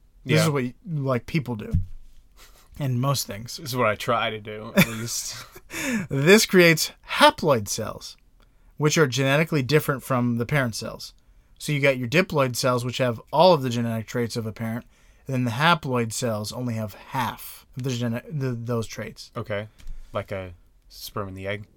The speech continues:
Speaker 1: Yes.
Speaker 2: Okay.
Speaker 1: Hap-, sperm and egg cells are, are haploid cells.
Speaker 2: Got it.
Speaker 1: This is why you don't look exactly like your parents.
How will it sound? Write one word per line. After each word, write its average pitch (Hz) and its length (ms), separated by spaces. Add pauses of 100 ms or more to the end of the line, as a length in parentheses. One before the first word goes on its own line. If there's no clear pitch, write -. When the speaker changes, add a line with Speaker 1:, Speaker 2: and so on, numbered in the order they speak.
(580)
Speaker 1:
Yes. 110 560
Speaker 2:
Okay. 110 140
Speaker 1:
Hap-, 156 240
sperm 175 300
and 147 80
egg 127 180
cells 117 380 (320)
are, 135 160
are 127 160
haploid 113 420
cells. - 400
Speaker 2:
Got 98 220
it. - 60 (120)
Speaker 1:
This 175 260
is 196 140
why 156 200
you 147 100
don't 143 260
look 139 220
exactly 127 400
like 113 180
your 120 80
parents. - 500